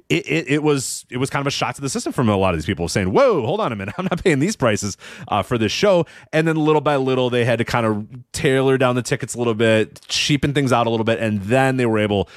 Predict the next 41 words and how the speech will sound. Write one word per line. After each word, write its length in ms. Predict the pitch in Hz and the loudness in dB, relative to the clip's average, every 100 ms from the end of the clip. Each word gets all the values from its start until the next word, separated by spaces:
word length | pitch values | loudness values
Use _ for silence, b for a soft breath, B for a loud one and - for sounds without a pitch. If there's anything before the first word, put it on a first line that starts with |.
| B | B
to 120 | - 110 | -4 -2
sell 340 | - 123 107 | 0 2 2
what 140 | 104 | 0
they 100 | 117 | 0
were 100 | 113 | 0
able 120 | 107 98 | 2 0
to 60 | |
sell, 200 | 92 254 | -2 -2
which 120 | 247 | -2
was 100 | 269 | -2
pretty 180 | - 285 | -2 -2
good, 220 | 277 - | 0 0
wh-, 240 | 156 147 147 | -2 -4 -2
which 180 | 156 - | -4 -2
was 240 | 165 139 | -2 -2
obviously 520 | - 143 143 156 143 135 B B B | 0 0 0 0 0 -2 B B B
a 100 | 156 | 0
very 340 | 123 139 151 | 2 2 2
good 160 | 143 127 | 2 0
number. 240 | 131 95 | 0 0
We're, 160 | 95 110 | 0 0
it, 540 | 107 110 113 101 101 | 0 -2 -4 -6 -2
you're 100 | 113 | 0
not, 320 | 127 - 110 - | 0 0 -4 -2
don't 140 | 143 | 0
take 160 | 170 - | 0 -4
anything 260 | 175 202 185 | -2 0 0
away 340 | 143 135 95 - b b | 0 0 -2 -8 b b
from 140 | 135 | -2
that 100 | 123 | 0
Clash 240 | - 120 | 2 0
at 40 | 95 | 0
the 60 | |
Castle 240 | 107 107 113 | -2 -2 -2
number. 160 | 110 | -2
That 80 | 87 | 0
is 100 | 104 | 0
a 80 | 101 | 0
fantastic 560 | - 107 85 113 - 92 | 0 -2 0 -2 -2 -2
number. 260 | 185 185 | 0 0
But 300 | 107 - - | 0 0 -2